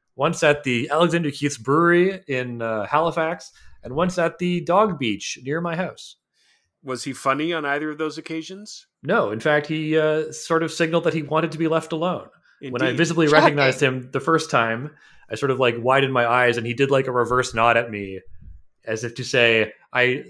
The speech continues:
Speaker 1: recognize that you recognize me, and this
Speaker 2: But
Speaker 1: is the extent of the acknowledgement that I will give you."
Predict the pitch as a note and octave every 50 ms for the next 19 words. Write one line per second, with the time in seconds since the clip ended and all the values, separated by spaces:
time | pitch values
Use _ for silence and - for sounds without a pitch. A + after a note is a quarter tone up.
0 | - - D3 E3+ E3 F#3+ F3+ F3 E3 D#3 D3 C#3 D3+ D3+ C3+ A#2+ B2 C#3+ C#3 C#3+
1 | C#3+ C3 B2+ A#2 A2+ G#2+ G#2 G#2+ G#2 G2 G2 F#2 F2+ - _ _ _ - A2+ A2
2 | B2 B2+ B2+ C3 C3 A#2+ C#3+ C3+ C3 C3 - - C3+ C3+ D3 C3+ C#3+ C#3 B2+ B2
3 | B2+ B2 B2+ B2+ B2 A2 A#2 B2 A#2+ A#2+ C3 A2+ A2 G#2 G#2+ A2 A2 B2 A#2+ A#2+
4 | G#2+ G2 F2+ F2+